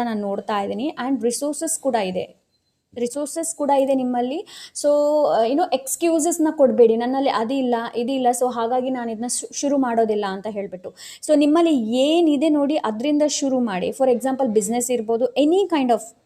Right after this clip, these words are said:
whatever, any kind of. ಅದು ಬೇಕು, ಇದು for example ಜರ್ನಲಿಂಗ್ ಮಾಡೋದಕ್ಕೆ ನನ್ಗೆ ಏನೋ ಪಿಕ್ಚರ್ ಸಿಗ್ತಾ ಇಲ್ಲ, ಬರೆಯೋದಕ್ಕೆ ಶುರು ಮಾಡಿ. ಓಕೆ. ಅಂತಂದ್ರೆ ಇದು ನಾನು ಎಕ್ಸಾಂಪಲ್‌ಗೆ ಹೇಳ್ತಾ ಇದ್ದೀನಿ. So ನೀವು ಏನ್ ಬೇಕಾದ್ರೂ ಮ್ಯಾನಿಫೆಸ್ಟ್ ಮಾಡಬಹುದು ಆಗಸ್ಟ್ ತಿಂಗಳಲ್ಲಿ.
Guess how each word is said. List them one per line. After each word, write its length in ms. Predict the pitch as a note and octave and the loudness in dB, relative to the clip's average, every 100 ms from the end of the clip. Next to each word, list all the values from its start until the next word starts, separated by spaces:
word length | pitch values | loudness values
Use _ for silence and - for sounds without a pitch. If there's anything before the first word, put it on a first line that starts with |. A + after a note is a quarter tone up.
| G#3+ | 0
whatever, 440 | B3 C#4 D4 D4 D#4 A3+ | 2 2 2 2 0 0
any 220 | B3+ C#4 | 0 0
kind 240 | C4 A3 | -2 -2
of. 100 | F#3+ - - - - | -4 -8 -20 -16 -2
ಅದು 200 | B3 D4+ | 0 2
ಬೇಕು, 280 | C#4+ C#4+ D4 | 2 0 0
ಇದು 120 | C#4 | 2
for 260 | D4 C#4+ C4+ | 4 4 4
example 300 | D4 D#4 C4 | 4 2 4
ಜರ್ನಲಿಂಗ್ 500 | B3 B3+ C#4+ D4 C#4 | 4 4 2 2 2
ಮಾಡೋದಕ್ಕೆ 440 | C4 B3 B3 D4 | 2 2 0 0
ನನ್ಗೆ 340 | C#4 B3+ B3+ C4+ C4 - - B3 | 0 0 2 2 -2 -16 -8 0
ಏನೋ 160 | C#4 | 0
ಪಿಕ್ಚರ್ 380 | D4 E4 F4+ F4 | 2 0 2 0
ಸಿಗ್ತಾ 400 | D4 A3+ - A3+ | 0 -2 2 4
ಇಲ್ಲ, 180 | G#3 G3+ G#3+ - _ _ - | 4 0 -2 -12 _ _ -2
ಬರೆಯೋದಕ್ಕೆ 500 | A3 C#4+ F4 D#4+ D#4+ | 4 4 4 0 -2
ಶುರು 220 | - G#3+ G3 | -2 -2 -4
ಮಾಡಿ. 300 | F#3 F#3+ - _ - | -8 -12 -20 _ 0
ಓಕೆ. 580 | A#3 A3+ D#4 - - - - | 0 2 -2 -4 -20 -16 -6
ಅಂತಂದ್ರೆ 440 | C4 D#4+ E4 F#4 | -2 2 2 2
ಇದು 100 | E4+ | 0
ನಾನು 200 | E4+ F4 | 2 0
ಎಕ್ಸಾಂಪಲ್‌ಗೆ 560 | D4 G#3+ C4+ C#4 D#4 C#4 | 0 0 0 2 -2 0
ಹೇಳ್ತಾ 380 | C4 C4 C4 B3 | 0 0 0 0
ಇದ್ದೀನಿ. 200 | B3+ F4 | 0 -2
So 180 | D4+ C4+ | -2 -2
ನೀವು 220 | C#4 C4+ | 0 0
ಏನ್ 260 | B3 C#4+ | 0 0
ಬೇಕಾದ್ರೂ 360 | C#4+ C4+ C4+ C#4+ | 0 0 -2 0
ಮ್ಯಾನಿಫೆಸ್ಟ್ 480 | B3 A#3+ B3 B3 B3 | 0 -2 -2 -2 -2
ಮಾಡಬಹುದು 600 | A#3 A3+ A#3+ A3+ A#3 C#4 | -2 -2 -2 -2 -4 -4
ಆಗಸ್ಟ್ 420 | G#3+ G3+ A#3+ - | -4 -4 -4 -2
ತಿಂಗಳಲ್ಲಿ. 480 | B3 A#3+ A#3 B3+ | -2 2 2 0